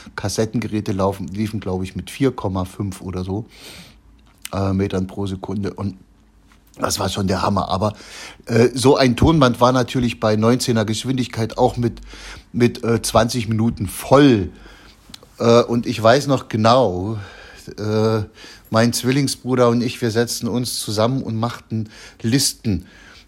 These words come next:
bei welchen Sendungen er aufnehmen darf auf sein Band und bei welchen Sendungen ich aufnehmen darf. Ja, das war auch eine schöne Zeit <laughs> mit dem Tonbandgerät. Natürlich Mono, logischerweise Mono, aber mit einer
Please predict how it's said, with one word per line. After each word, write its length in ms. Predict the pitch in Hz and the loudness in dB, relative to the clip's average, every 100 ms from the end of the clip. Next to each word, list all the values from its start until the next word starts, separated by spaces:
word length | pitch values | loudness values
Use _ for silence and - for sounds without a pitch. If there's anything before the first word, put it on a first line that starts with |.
| - | -2
bei 200 | 101 98 | 0 4
welchen 340 | 117 127 123 | 4 4 -2
Sendungen 600 | 110 113 113 104 104 - | 0 0 0 0 -2 -2
er 260 | 113 120 - | 2 4 4
aufnehmen 560 | 131 - 123 131 131 117 | 0 -2 -2 0 -2 0
darf 340 | 113 127 131 | 2 2 -2
auf 200 | - 110 | -6 -6
sein 400 | - 107 117 135 | -2 2 2 0
Band 260 | 127 131 131 | 0 -2 -4
und 140 | 110 | -10
bei 160 | 104 107 | -6 -4
welchen 300 | 104 110 117 | -2 -2 -2
Sendungen 480 | 110 117 123 117 117 | -2 -2 0 -2 -2
ich 300 | 139 123 - | -4 -4 -4
aufnehmen 540 | 101 95 104 98 90 87 | -6 -4 -4 -4 -4 -6
darf. 380 | 87 82 - _ _ _ - - - - - - - | -6 -6 -10 _ _ _ -20 -20 -20 -20 -20 -16 2
Ja, 240 | 127 95 | 6 6
das 280 | 85 127 - | 4 0 2
war 140 | 127 | 4
auch 140 | 123 120 | 4 2
eine 140 | 131 | -2
schöne 280 | 117 143 165 | 2 2 2
Zeit 440 | 165 135 135 139 - | 2 4 4 0 -10
<laughs> 120 | - | -8
mit 220 | 139 113 - | -6 -4 0
dem 200 | 120 101 - - | 0 -2 -16 -4
Tonbandgerät. 600 | 131 143 143 131 127 - - - - - - - - _ _ _ - 131 107 120 120 - | 0 2 2 0 0 -8 -20 -20 -20 -20 -18 -20 -20 _ _ _ -2 0 4 4 4 -4
Natürlich 560 | 107 87 - 110 107 - | -8 -8 -2 -2 -2 -4
Mono, 460 | 92 104 92 78 | 0 0 0 -4
logischerweise 840 | 78 98 101 101 92 85 82 92 | -4 -4 -4 -6 -6 -6 -4 -4
Mono, 540 | 104 92 85 107 135 131 _ _ - | -6 -6 -4 -2 -4 -6 _ _ -20
aber 160 | - 98 | -16 -16
mit 120 | - | -12
einer 340 | - 101 101 | -8 -6 -6